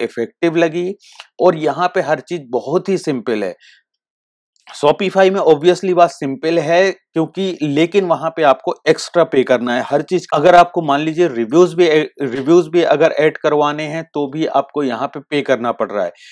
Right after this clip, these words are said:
लेकिन यहाँ पे आपको एक्स्ट्रा कुछ नहीं पे करना पड़ता है। तो ये एक बेस्ट चीज़ है और ये चीज़ आप यहाँ पे कर सकते हैं।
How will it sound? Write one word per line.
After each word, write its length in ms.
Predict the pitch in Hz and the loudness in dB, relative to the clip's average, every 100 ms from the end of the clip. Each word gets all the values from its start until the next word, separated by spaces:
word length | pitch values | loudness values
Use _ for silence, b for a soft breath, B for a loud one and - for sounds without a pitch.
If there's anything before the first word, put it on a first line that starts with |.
| B 123 | B -4
लेकिन 320 | 160 175 175 | -2 -2 -2
यहाँ 300 | 135 120 165 | -4 -2 -2
पे 120 | 165 | -2
आपको 400 | 147 131 - 175 - | 0 -2 -2 -8 -2
एक्स्ट्रा 380 | 147 - - 165 | -4 -4 0 0
कुछ 280 | 160 170 165 | 2 -6 -4
नहीं 340 | 135 120 143 175 | -6 -6 -4 -4
पे 180 | 156 147 | -4 0
करना 300 | 147 143 147 | -2 -2 -4
पड़ता 360 | 147 139 143 | -4 -4 -4
है। 180 | 156 165 - B B - | -4 -6 -10 B B -4
तो 60 | 160 | -4
ये 320 | 117 131 180 - | -2 2 2 2
एक 260 | 160 143 104 | -4 -6 -4
बेस्ट 320 | 117 156 - | 0 0 -2
चीज़ 280 | 170 160 156 | -4 -2 0
है 200 | 170 180 B B B - | -2 -4 B B B -6
और 220 | 170 170 | 2 2
ये 360 | 135 113 147 175 | 2 -4 -2 -2
चीज़ 320 | 175 156 160 - | -2 -8 -6 0
आप 240 | 127 147 127 | 0 0 -4
यहाँ 240 | 110 120 | -6 -4
पे 140 | 165 | -4
कर 180 | 156 151 | -2 -2
सकते 300 | - 127 - | -2 -8 -8
हैं। 180 | 95 85 | -10 -12